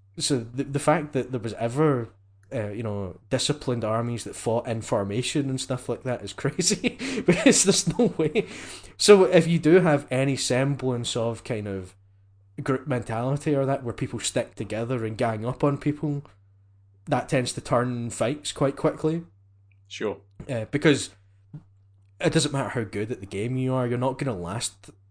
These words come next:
Speaker 1: very long against five people when you're on your own. You'll last a while. You might even kill a couple of them, but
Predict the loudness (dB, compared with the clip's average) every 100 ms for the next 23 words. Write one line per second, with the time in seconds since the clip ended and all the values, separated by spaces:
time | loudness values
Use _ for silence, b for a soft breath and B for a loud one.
0 | _ -8 -2 0 0 0 -2 -4 -4 -4
1 | -4 -8 -4 -2 -2 -6 -8 -6 -6 -8
2 | -4 -4 -2 -2 -2 -2 -4 -2 -4 -6
3 | -12 _ _ _ _ _ _ 4 8 10
4 | 8 4 0 0 0 0 0 6 8 8
5 | 6 4 2 -2 0 2 4 2 2 0
6 | 0 -2 -4 -2 -4 -4